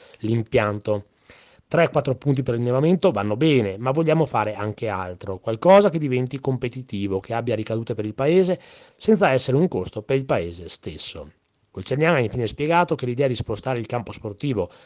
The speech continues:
che sarà oggetto di sistemazione in centro al paese, non è realizzabile. "Avessimo voluto farlo", ha detto, "avremmo dovuto sobbarcarci le spese fino a qui sostenute."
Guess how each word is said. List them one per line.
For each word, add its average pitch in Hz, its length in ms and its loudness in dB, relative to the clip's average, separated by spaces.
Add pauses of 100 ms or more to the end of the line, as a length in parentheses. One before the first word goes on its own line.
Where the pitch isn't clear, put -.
(180)
che - 140 -16
sarà 113 260 0
oggetto 113 400 -2
di 101 80 -8
sistemazione 110 680 -2
in 95 320 -10
centro 120 320 -2
al - 80 -8
paese, 90 480 -2
non 139 180 0
è 98 200 -6
realizzabile. 90 840 -8 (440)
"Avessimo 120 440 0
voluto 120 240 -2
farlo", 165 440 6
ha 165 40 6
detto, 113 400 -2
"avremmo 123 240 0
dovuto 127 300 -2
sobbarcarci 104 720 -8
le 120 100 -4
spese 87 480 -10
fino 143 240 -4
a 143 60 -4
qui - 200 -18
sostenute." 92 720 -6